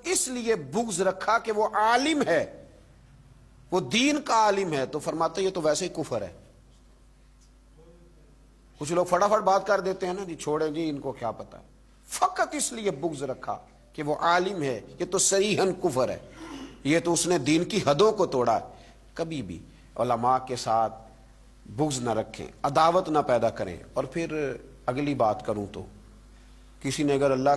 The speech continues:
کے ولی سے ہی بغض رکھ لیا تو معاملہ ہی دور نکل گیا۔ صحیح بخاری، صحیح مسلم میں ہے، نبی کریم علیہ السلام نے فرمایا، رب فرماتا ہے، رب فرماتا ہے، "جس نے میرے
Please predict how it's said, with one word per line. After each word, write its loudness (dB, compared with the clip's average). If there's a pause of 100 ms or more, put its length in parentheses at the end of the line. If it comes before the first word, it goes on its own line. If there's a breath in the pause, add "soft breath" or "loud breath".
کے -2
ولی 2
سے -2
ہی -4
بغض -2
رکھ -4
لیا -12 (1900)
تو -6
معاملہ 4
ہی 4
دور 0
نکل -6
گیا۔ -16 (460)
صحیح 0
بخاری، 2
صحیح -2
مسلم -2
میں -2
ہے، -2
نبی 0
کریم 2
علیہ 0
السلام 0
نے 0
فرمایا، 2
رب 2
فرماتا -6
ہے، -18 (1300)
رب 2
فرماتا -2
ہے، -2
"جس -4
نے 0
میرے 2